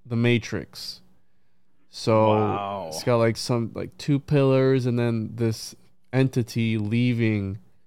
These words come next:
Speaker 1: I mean, it, it, it, it looks like a library too. Look at this. And I've always,
Speaker 2: Yep.
Speaker 1: we've always had this joke 'cause I have friends, right, in, in the,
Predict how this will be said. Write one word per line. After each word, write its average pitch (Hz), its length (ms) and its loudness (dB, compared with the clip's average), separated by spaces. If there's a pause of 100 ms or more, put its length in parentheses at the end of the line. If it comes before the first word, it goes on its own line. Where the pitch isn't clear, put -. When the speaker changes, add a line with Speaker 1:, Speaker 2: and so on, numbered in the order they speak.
(640)
Speaker 1:
I - 20 -12
mean, 110 160 -4
it, 113 220 -4
it, 143 160 6
it, 139 480 2
it 131 60 2
looks 151 160 4
like 143 120 4
a 131 60 6
library 123 600 6
too. 147 300 2
Look 120 120 0
at 123 60 0
this. 127 320 0 (380)
And 139 160 4
I've 143 140 6
always, 160 320 8
Speaker 2:
Yep. 120 180 2 (160)
Speaker 1:
we've 139 200 4
always 147 200 6
had 147 180 4
this 131 280 2
joke 131 400 2
'cause 127 300 2 (2250)
I 131 80 4
have 147 160 4
friends, 139 340 4
right, 127 180 6
in, 120 140 2
in 120 340 0
the, 117 480 0